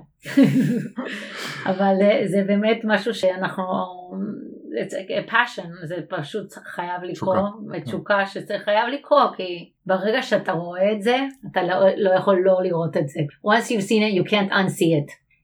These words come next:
Speaker 1: וזה כל כך כיף לטפל באנשים בצורה הזאת. פה בקליניקה אנחנו ב-high fives כל היום,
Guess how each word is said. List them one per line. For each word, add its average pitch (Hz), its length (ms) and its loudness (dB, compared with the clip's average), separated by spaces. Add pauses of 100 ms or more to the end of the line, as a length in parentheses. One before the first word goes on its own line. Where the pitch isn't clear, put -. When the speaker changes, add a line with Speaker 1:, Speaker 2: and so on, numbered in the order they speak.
(100)
Speaker 1:
וזה 180 760 -2
כל 165 180 -4
כך 247 180 0 (100)
כיף 220 340 4 (320)
לטפל 175 420 2
באנשים 190 520 0
בצורה 165 360 0
הזאת. 190 280 0 (440)
פה 214 240 4
בקליניקה 202 520 -2
אנחנו 180 500 -12
ב-high 196 420 -4
fives 190 280 -2
כל - 220 -6
היום, 196 320 0